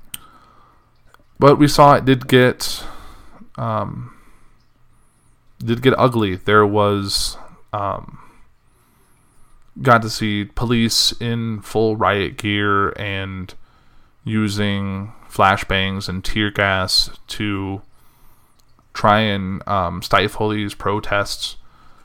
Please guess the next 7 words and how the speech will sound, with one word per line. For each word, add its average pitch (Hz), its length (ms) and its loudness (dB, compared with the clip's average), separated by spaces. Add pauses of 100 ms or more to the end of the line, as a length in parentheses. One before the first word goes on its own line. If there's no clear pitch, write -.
(280)
even 104 220 0
when 98 120 0
they 98 100 -2
were 98 140 2
happening 98 500 0
peacefully. 101 800 -6 (480)
Um, 101 500 -8